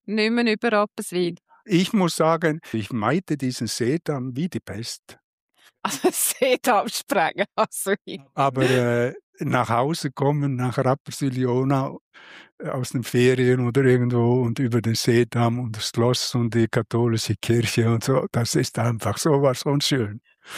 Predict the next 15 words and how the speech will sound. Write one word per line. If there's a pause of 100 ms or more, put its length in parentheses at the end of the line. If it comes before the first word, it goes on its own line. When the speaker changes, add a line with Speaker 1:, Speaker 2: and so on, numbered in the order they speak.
(420)
Speaker 2:
Das, (200)
und
jetzt
ist
die
Variante
so, (500)
äh,
die
war
früher
noch
bei
dem
Dreiländerstein,